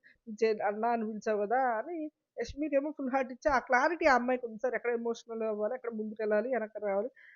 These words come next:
అనే క్లారిటీ యష్మికి ఉంది అని చెప్పాడు. ఇంతకీ ప్రేరణ ప్రతిసారి నవ్వడం, ఎంకరేజ్ చేయడం వల్లే తను గోతులో పడ్డాడని అనుకున్నాడో ఏమో. ఎందుకంటే ప్రతి కా-, బిగ్ బాస్ మీద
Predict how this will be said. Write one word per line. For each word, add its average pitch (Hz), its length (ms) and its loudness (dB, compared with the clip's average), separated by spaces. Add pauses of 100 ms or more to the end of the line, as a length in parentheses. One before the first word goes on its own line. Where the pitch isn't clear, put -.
(100)
అనే 240 100 0
క్లారిటీ 226 360 6
యష్మికి 233 360 0
ఉంది 214 160 -4
అని 226 120 -2
చెప్పాడు. 190 340 0 (360)
ఇంతకీ 277 300 2
ప్రేరణ 254 580 8
ప్రతిసారి 254 720 6
నవ్వడం, 233 420 6
ఎంకరేజ్ 226 520 6
చేయడం 226 260 8
వల్లే 233 360 8
తను 220 240 4
గోతులో 226 380 10
పడ్డాడని 226 540 8
అనుకున్నాడో 220 500 6
ఏమో. 214 340 4
ఎందుకంటే 247 460 8 (320)
ప్రతి 247 300 4
కా-, 240 380 8
బిగ్ 214 120 -2
బాస్ 294 300 8
మీద 302 100 -2